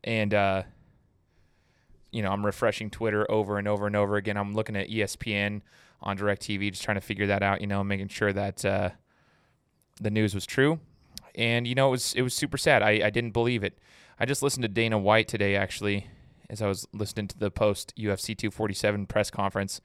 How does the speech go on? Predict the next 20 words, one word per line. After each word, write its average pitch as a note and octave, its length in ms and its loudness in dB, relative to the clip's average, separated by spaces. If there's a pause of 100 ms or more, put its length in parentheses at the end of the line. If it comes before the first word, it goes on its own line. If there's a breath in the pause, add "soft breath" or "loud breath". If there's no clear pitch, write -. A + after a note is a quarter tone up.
(640 soft breath)
and G2 260 0
Dana G#2+ 220 0
White G#2 220 2
said G#2 100 -6
the F#2+ 60 -10
same G#2+ 240 -2
thing. G#2 340 -2 (500 soft breath)
He B2 280 2
was A#2 120 0
like A#2 200 4
everyone B2 240 2
else. A#2+ 120 2
He A2+ 60 -6
didn't A2+ 200 -2
believe A#2 260 2
it F#2 40 -8
for, - 80 -2
like, G#2 120 4
an G2 80 0
hour. G2+ 380 0